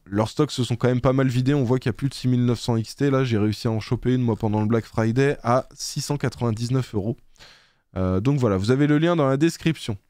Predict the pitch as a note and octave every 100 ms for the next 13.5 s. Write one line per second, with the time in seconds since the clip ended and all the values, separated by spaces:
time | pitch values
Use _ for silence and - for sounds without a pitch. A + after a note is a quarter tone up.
0 | _ _ _ _ _ E3 F3 F#3 F#3 F3
1 | - F3+ E3+ A#2+ B2+ F3 E3+ F3 D#3 D#3+
2 | C#3+ - _ _ _ _ _ _ _ -
3 | - G#2 - D3 D#3+ C#3+ F3 E3+ - C#3
4 | C#3+ - E3 E3+ D#3 B2 C#3+ E3 C3+ A#2
5 | B2 C3+ D3 D3 - - D#3 E3+ D#3 -
6 | D3 - C#3+ A#2 D3+ F3 - F#3 - -
7 | _ A#2+ A#2 - B2+ A#2+ A#2+ A#2+ E3+ F#3+
8 | - _ _ _ _ - F#3+ G3+ F#3 F3+
9 | - B2 A#2 A2+ A2+ A2+ - - F3 F3+
10 | D3+ - A#2+ A#2 D#3+ - B2+ A2 C3+ D#3
11 | C#3 A2+ B2 A#2+ C3+ B2 B2+ - C#3 B2
12 | G#2+ A#2 A#2+ A#2 G#2 A2+ A2 A#2+ G#2+ -
13 | - C3+ A2+ G#2